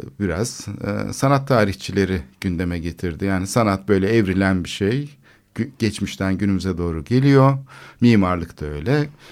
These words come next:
İşte dö-, her dönemin kendine ait, e, stilleri var, tarzları var. Bu da günümüzün, yani işte endüstri, e, şeyinin devrimi sonrasında ortaya çıkan yeni koşulların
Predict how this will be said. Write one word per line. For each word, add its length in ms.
İşte 220
dö-, 220
her 260
dönemin 300
kendine 360
ait, 320
e, 40
stilleri 600
var, 240
tarzları 560
var. 320
Bu 120
da 80
günümüzün, 720
yani 340
işte 220
endüstri, 600
e, 280
şeyinin 680
devrimi 320
sonrasında 520
ortaya 300
çıkan 280
yeni 220
koşulların 680